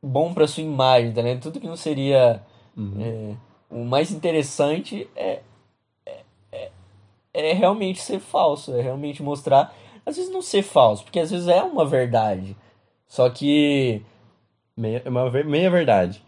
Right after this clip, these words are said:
Speaker 1: é um, não, eu acho que é uma verdade.
Speaker 2: Hum.
Speaker 1: É uma verdade toda. Só que você só tá mostrando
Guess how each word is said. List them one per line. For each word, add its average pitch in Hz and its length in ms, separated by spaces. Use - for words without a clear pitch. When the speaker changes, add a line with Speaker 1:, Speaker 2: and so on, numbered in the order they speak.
Speaker 1:
é 165 140
um, 214 160
não, 370 420
eu 180 200
acho - 240
que 214 200
é 180 60
uma 233 200
verdade. 107 680
Speaker 2:
Hum. 143 280
Speaker 1:
É - 100
uma 165 160
verdade 143 420
toda. 110 440
Só 135 360
que 175 380
você - 140
só 160 180
tá 170 140
mostrando 175 680